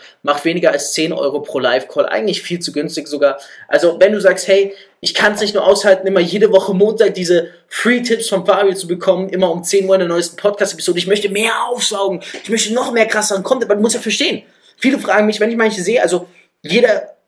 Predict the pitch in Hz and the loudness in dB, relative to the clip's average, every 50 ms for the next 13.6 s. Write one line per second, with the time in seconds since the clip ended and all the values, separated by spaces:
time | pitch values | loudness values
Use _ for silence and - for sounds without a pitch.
0 | _ - 160 - - - 175 180 208 208 214 185 - 170 175 185 175 180 - 143 | _ -14 -10 -10 -8 -4 -2 -2 -2 -2 -4 -2 0 0 0 0 0 -4 -8 -8
1 | 135 - - - - - - 214 - - - 220 214 226 240 294 370 349 - - | -10 -10 -10 -12 -10 -10 -10 -12 -12 -10 -10 -8 -8 -8 -8 -8 -10 -8 -4 -2
2 | 123 135 - - 147 135 135 - - 151 170 170 156 156 156 156 - - - - | -2 -2 -2 -4 -6 -6 -6 -4 -4 -2 0 2 2 2 0 0 -2 -8 -8 -8
3 | 127 127 - - - 185 - - - - 180 175 180 - - - 147 139 135 131 | -8 -8 -8 -6 -4 -4 -4 -4 -6 -6 -4 -4 -6 -6 -8 -6 -4 -2 -4 -4
4 | - - 175 170 - 165 175 170 - - 170 165 165 - 170 160 156 - - - | -4 -6 -6 -6 -6 -8 -8 -6 -4 -4 -4 -4 -4 -2 0 0 0 0 -2 -6
5 | - - - - - _ _ - - - 160 160 147 147 311 320 - - - 156 | -14 -20 -20 -20 -20 _ _ -16 -8 -2 0 0 2 0 0 -2 -4 -2 2 2
6 | 147 139 - - - - - - _ _ _ _ _ - - 170 - - - 165 | 2 2 0 -2 -10 -14 -20 -20 _ _ _ _ _ 0 2 2 2 0 -2 -2
7 | 165 165 165 156 156 160 156 - 160 151 147 147 - - 135 139 139 - - 185 | -2 -2 0 2 2 2 4 4 2 2 2 0 -6 -8 -10 -10 -4 0 0 0
8 | 180 - - 180 160 - - 160 143 147 156 151 - 143 131 143 143 139 - - | 0 0 -2 -4 -2 -2 -4 -2 0 0 0 0 -2 -2 0 0 0 0 -2 -4
9 | 135 131 127 113 127 156 180 208 226 - - _ - - _ _ _ _ _ _ | -6 -6 -2 0 2 2 2 0 -2 -6 -8 _ -20 -20 _ _ _ _ _ _
10 | _ _ - 151 156 156 156 - - 185 233 269 202 202 - 180 175 160 - - | _ _ 2 4 4 4 2 -4 -4 0 2 2 2 2 0 -2 -4 -4 -4 -6
11 | 143 - - 180 175 170 - 120 143 139 - - - 202 196 196 - 180 185 180 | -10 -8 -6 -4 -2 -2 -2 -2 -2 -2 -4 -2 0 -2 -2 -2 -2 -2 0 0
12 | 170 135 - - 135 - - 101 - 98 98 107 113 113 - 117 - - 120 110 | 0 0 -2 -6 -12 -12 -12 -12 -10 -8 -6 -6 -4 -4 -6 -6 -8 -10 -8 -8
13 | - 123 120 151 175 165 156 139 139 143 139 - | -6 -4 -2 0 0 0 0 -2 -2 -4 -8 -10